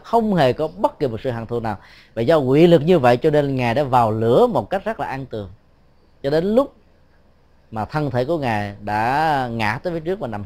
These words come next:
xuống. Sau đó, đó, các phương tiện báo chí và nhất là phương Tây này làm việc một cách rất là khách quan, theo dõi việc chính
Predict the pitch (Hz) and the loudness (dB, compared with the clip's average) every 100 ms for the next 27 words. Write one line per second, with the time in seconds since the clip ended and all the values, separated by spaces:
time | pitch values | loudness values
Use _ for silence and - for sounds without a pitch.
0 | - 170 - _ _ _ _ _ _ _ | -10 -12 -12 _ _ _ _ _ _ _
1 | _ _ _ _ _ _ _ _ _ _ | _ _ _ _ _ _ _ _ _ _
2 | _ _ - 180 180 185 226 269 254 170 | _ _ 8 10 12 10 10 8 6 4
3 | 220 240 190 156 135 151 208 233 233 254 | 4 4 2 2 0 4 2 2 -2 0
4 | 170 202 - 170 165 160 143 120 113 123 | 0 0 0 0 2 2 2 0 2 2
5 | 120 123 123 123 - 254 165 170 175 156 | 2 0 -2 -4 -6 -6 -6 -6 -6 2
6 | 151 143 - _ _ _ _ _ _ _ | 2 2 -6 _ _ _ _ _ _ _
7 | _ 165 170 143 110 190 - - _ _ | _ 0 4 6 6 4 2 -6 _ _
8 | _ _ _ _ - _ - 135 123 - | _ _ _ _ -20 _ -2 -2 0 -2
9 | 254 311 | 0 -2